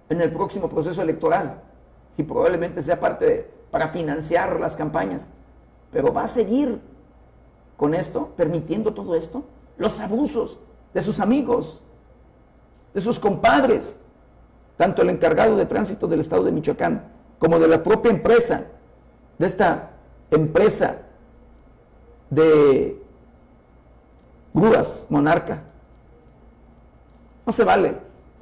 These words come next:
¿Y qué hace Profeco también? ¿En dónde está Profeco? ¿En dónde está Profeco?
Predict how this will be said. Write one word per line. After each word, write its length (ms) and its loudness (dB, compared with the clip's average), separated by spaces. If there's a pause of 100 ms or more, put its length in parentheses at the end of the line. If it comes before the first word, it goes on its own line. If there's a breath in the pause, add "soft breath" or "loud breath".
(120)
¿Y 80 -4
qué 200 -2
hace 260 2
Profeco 840 -2
también? 500 0 (500)
¿En 160 2
dónde 220 4
está 280 2
Profeco? 680 2 (2500)
¿En 140 2
dónde 280 4
está 260 0
Profeco? 480 -2